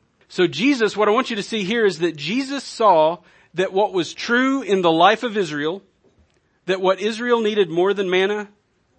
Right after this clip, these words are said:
what Israel needed more than quail, what Israel needed most was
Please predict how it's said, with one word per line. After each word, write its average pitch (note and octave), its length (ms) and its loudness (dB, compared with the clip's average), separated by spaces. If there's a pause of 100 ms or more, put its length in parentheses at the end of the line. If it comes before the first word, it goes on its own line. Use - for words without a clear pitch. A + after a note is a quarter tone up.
what F3+ 160 -2
Israel G#3 680 -2
needed F3 320 0
more G3 240 4
than F3+ 160 0
quail, A3 600 -2 (1120)
what E3+ 200 -4
Israel A3+ 420 0
needed G#3 380 -2
most F#3 480 0
was D3+ 380 -8